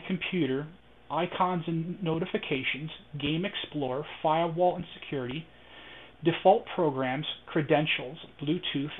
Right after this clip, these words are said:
autoplay, application wizard, application, application connections, all network for current connections, and it goes on and on, Action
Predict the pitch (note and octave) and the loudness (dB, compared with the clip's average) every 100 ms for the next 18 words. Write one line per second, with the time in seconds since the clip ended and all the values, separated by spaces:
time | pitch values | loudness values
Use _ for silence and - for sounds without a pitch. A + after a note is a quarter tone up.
0 | - C3+ E3+ G3+ - - D#3 B2 D3 D3+ | -6 -2 0 -2 -4 -4 0 -2 -4 -12
1 | - C#3+ D3+ G3+ F#3+ - F3 - F3 D#3+ | -10 -6 -4 -4 -4 -2 0 2 0 -2
2 | C3+ D#3+ B2 B2 - - - - - - | -2 -2 -2 -6 -10 -20 -20 -20 -20 -20
3 | - - - - C#3+ D#3+ E3+ D#3+ - E3+ | -20 -20 -20 -6 -2 0 -2 -4 -2 -4
4 | - - - - - - - - E3 - | -4 -14 -20 -14 -14 -14 -12 0 0 0
5 | F3+ F3 E3+ F#3 E3 E3 E3 - - D3 | -2 0 2 0 0 0 0 0 -4 -6
6 | G3 - - - - - - - - D#3+ | -14 -16 -20 -20 -20 -20 -20 -20 2 4
7 | F3+ F3+ F3 - D#3+ D#3 - - - - | 6 6 4 2 0 -2 -6 -16 -18 -20
8 | - - D#3+ - - E3 D#3+ - D#3+ D#3 | -12 -6 -4 -4 -2 -2 -2 -4 -2 0
9 | D#3 - B2+ D#3+ - - - - - - | 0 -2 -6 -8 -10 -14 -16 -20 -20 -20
10 | - - - - E3 E3 D#3 D#3 D3+ D3+ | -20 -20 -14 -4 0 0 2 2 2 2
11 | C#3+ C#3 C#3+ B2+ B2+ - C#3 C#3+ D#3 | 2 0 -2 -4 -6 -2 0 0 -4